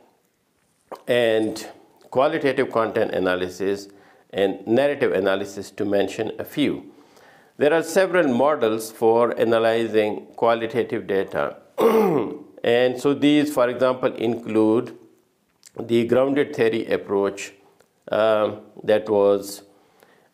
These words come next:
uh, developed by Grace, Glasser and Strauss, and later on Strauss and Corbin.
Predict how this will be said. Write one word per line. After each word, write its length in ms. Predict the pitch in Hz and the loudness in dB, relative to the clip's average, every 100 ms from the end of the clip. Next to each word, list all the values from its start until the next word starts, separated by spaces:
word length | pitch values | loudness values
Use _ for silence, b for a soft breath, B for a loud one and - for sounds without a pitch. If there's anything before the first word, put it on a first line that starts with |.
| - | -8
uh, 160 | 101 104 | 0 0
developed 600 | 104 117 127 151 151 104 | 2 2 2 0 -2 0
by 260 | 101 104 101 | 0 0 -2
Grace, 480 | - 107 110 - | 0 0 0 -2
Glasser 500 | - 107 120 117 117 | -10 0 2 2 0
and 260 | - 95 92 | 0 0 -2
Strauss, 640 | - - 92 95 95 - - | -8 -4 0 0 0 -4 -6
and 500 | 90 95 98 95 - | 0 2 0 -2 -2
later 420 | 113 117 123 110 | -2 0 2 2
on 140 | 107 | 2
Strauss 480 | - - 101 90 - | -4 -4 0 0 -2
and 180 | 87 - | -6 -4
Corbin. 600 | - 98 98 127 151 | 0 2 2 0 -2